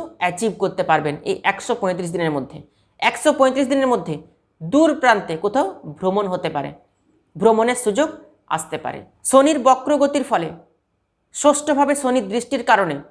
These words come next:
যারা বেকার বসে আছেন, কোনো কর্ম নেই, তাদের কিন্তু চাকরি পাওয়ার যোগ তৈরি হবে। বেসরকারি ক্ষেত্রে চাকরি পাওয়ার যোগ তৈরি হবে। সরকারি চাকরি পাওয়ার যোগ তৈরি হবে কিনা সেটা বলা যাচ্ছে না, কারণ সরকারের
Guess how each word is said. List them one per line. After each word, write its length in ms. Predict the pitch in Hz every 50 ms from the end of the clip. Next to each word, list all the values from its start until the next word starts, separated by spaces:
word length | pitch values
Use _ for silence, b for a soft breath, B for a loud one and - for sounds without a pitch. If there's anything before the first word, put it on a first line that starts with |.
| _ _ _ _ _ _ _ _ _ _ _ _ _ _ _ _ _ _ _ _ _ _ _ _ _ _ _ _ _ _ - 175
যারা 140 | 220 226 233 202
বেকার 260 | 233 240 240 269 269 254 220
বসে 200 | 240 233 233 233 208 190
আছেন, 180 | - 180 160 147 151 - _ _ _ _ _ _ _ _ _ _ _ -
কোনো 180 | 277 294 294 302 277 -
কর্ম 200 | 254 247 240 240 233 220 196
নেই, 120 | 170 156 - - - _ _ _ _ _
তাদের 200 | 220 226 226 254 254 254
কিন্তু 200 | 247 233 233 294 294 294 -
চাকরি 300 | 233 202 - - 240 240 233 220
পাওয়ার 240 | 202 214 262 311 392 - - - - - 165 147 -
যোগ 160 | 233 262 262 214 196 -
তৈরি 200 | 214 196 180 180 165 165
হবে। 160 | 147 147 143 - - _ _ _ _ _ _ _ _ _ _ _
বেসরকারি 520 | 165 220 247 247 277 269 262 - 247 240 220 226
ক্ষেত্রে 220 | 226 220 - 262 269 -
চাকরি 240 | 214 196 - 214 208 202
পাওয়ার 160 | 214 208 196 170 175
যোগ 120 | 196 180 165 170
তৈরি 140 | 180 165 165 156
হবে। 140 | 151 151 170 - - _ _ _ _ _ _ _ _ _ _ -
সরকারি 440 | - - 262 254 254 269 285 294 285 294
চাকরি 220 | 269 262 269 277 262 269
পাওয়ার 160 | 269 269 254 202 202
যোগ 100 | 247 240 240 247
তৈরি 140 | 254 240 247 240
হবে 140 | 233 240 233 240
কিনা 140 | 226 240 240 240 - - _ _ _ _ _
সেটা 220 | - - 220 220 226 196 196
বলা 140 | 196 208 208 202
যাচ্ছে 240 | 196 202 - - 214 220
না, 40 | 233 - - _ _ _ _ _ _ _ _ _ _ _ _ _ _ _ -
কারণ 160 | 233 233 240 233 - -
সরকারের 460 | 220 214 214 214 240 240 240 247 247